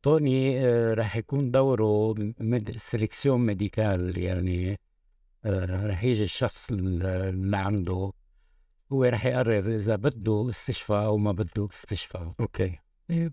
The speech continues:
Speaker 1: بحكم خبرته الطويلة،
Speaker 2: مية بالمية.
Speaker 1: أو مهنيته وهيدا. كمان توني قرر إنه يحط إيده، آه، آه، إنسانيًا مع المبادرة.
Speaker 2: إيه، مزبوط،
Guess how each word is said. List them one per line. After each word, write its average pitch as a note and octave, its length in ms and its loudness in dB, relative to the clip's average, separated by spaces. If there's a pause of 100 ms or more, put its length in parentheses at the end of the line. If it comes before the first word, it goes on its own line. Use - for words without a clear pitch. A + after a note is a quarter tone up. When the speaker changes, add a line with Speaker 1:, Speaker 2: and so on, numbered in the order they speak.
Speaker 1:
بحكم B2+ 420 -2
خبرته G#2+ 460 -4
الطويلة، G2+ 540 -2
Speaker 2:
مية A2 220 2
بالمية. F#2+ 580 -2
Speaker 1:
أو F#2 240 -4
مهنيته G2 640 -2
وهيدا. F#2 360 -6 (1300)
كمان C#3+ 480 0
توني C#3 400 2
قرر B2 480 2
إنه A2+ 440 2
يحط A#2+ 280 -4 (100)
إيده، G#2 720 0
آه، G2 580 0 (260)
آه، G2 560 -2 (420)
إنسانيًا A#2+ 760 2 (160)
مع F#2 380 -4
المبادرة. F2+ 640 -2
Speaker 2:
إيه، B2+ 100 2
مزبوط، A2 560 -2